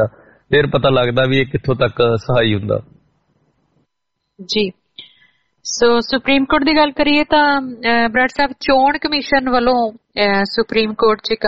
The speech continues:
Speaker 2: ਹਲਫਨਾਮਾ ਦਾਇਰ ਕੀਤਾ ਗਿਆ ਜੀ ਦੋਸ਼ੀਆਂ ਦੇ ਚੋਣ ਲੜਨ ਤੇ ਪਾਬੰਦੀ ਲਾਉਣ, ਲਾਉਣ ਸੰਬੰਧੀ। ਅਹ, ਚੋਣ ਕਮਿਸ਼ਨ ਦੇ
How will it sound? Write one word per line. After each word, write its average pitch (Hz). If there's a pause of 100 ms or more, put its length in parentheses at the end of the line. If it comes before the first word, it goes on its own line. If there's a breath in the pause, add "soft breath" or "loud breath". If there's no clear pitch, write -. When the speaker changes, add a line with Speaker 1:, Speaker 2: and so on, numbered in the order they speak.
(100)
Speaker 2:
ਹਲਫਨਾਮਾ 202
ਦਾਇਰ 190
ਕੀਤਾ -
ਗਿਆ 208
ਜੀ 269
ਦੋਸ਼ੀਆਂ 233
ਦੇ 233
ਚੋਣ 208
ਲੜਨ 190
ਤੇ 196
ਪਾਬੰਦੀ 202
ਲਾਉਣ, 180 (120)
ਲਾਉਣ 185
ਸੰਬੰਧੀ। 180
ਅਹ, -
ਚੋਣ 247
ਕਮਿਸ਼ਨ 269
ਦੇ 247